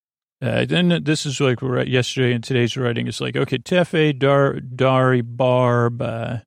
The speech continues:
field party. Is it Tefe's friend? Uh, Tefe wants to hang out. Dari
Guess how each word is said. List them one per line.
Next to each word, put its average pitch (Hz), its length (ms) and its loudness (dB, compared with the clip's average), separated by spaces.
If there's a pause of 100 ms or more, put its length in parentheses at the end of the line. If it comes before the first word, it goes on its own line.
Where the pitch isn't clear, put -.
(320)
field 175 420 -2
party. 165 800 0 (1080)
Is 113 160 -8
it 117 180 -6
Tefe's 160 600 0
friend? 151 880 0
Uh, 120 540 -2 (280)
Tefe 151 400 0
wants 135 200 2
to 120 100 -4
hang 123 280 -2
out. 131 540 0
Dari 127 800 0